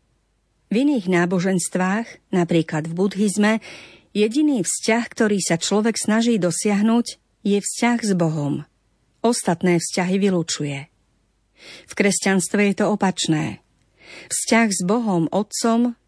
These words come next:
privádza do hlbšieho vzťahu s ostatnými, keďže On je Otcom nás všetkých. Keď som kresťan, môj vzťah s Bohom,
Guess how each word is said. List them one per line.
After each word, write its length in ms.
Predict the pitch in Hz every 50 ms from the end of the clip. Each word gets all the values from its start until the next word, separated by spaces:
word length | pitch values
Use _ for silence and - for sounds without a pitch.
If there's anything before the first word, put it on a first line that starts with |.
| _
privádza 640 | - 214 220 220 202 214 208 214 214 202 220 226 226
do 80 | 214 233
hlbšieho 600 | 185 165 175 170 - - - 202 196 190 185 170
vzťahu 360 | - - - 180 175 190 208
s 80 | 202 -
ostatnými, 760 | - 214 196 - - 202 180 - 170 165 165 165 160 151 151 160 _ - - - - - - -
keďže 400 | - 214 208 190 202 196 - -
On 340 | 190 190 220 254 269 254 - _ _ -
je 220 | 175 175 170 -
Otcom 440 | - - 185 - - - - 233 226 214
nás 240 | 202 196 202 196 -
všetkých. 840 | - - - 170 160 - - - 160 147 151 139 - - - - _ _ _ _ _ _ _ _ _ _ _ _ - -
Keď 120 | 202 170 -
som 240 | - 202 185 175 165
kresťan, 640 | - 196 220 233 - - - 190 175 170 170 170 170 _ _ _ _ - - - - - -
môj 320 | 208 214 226 247 254 247
vzťah 320 | - - - 277 269 247 214
s 120 | 190 180 175
Bohom, 560 | 165 180 165 160 180 180 190 208 233 220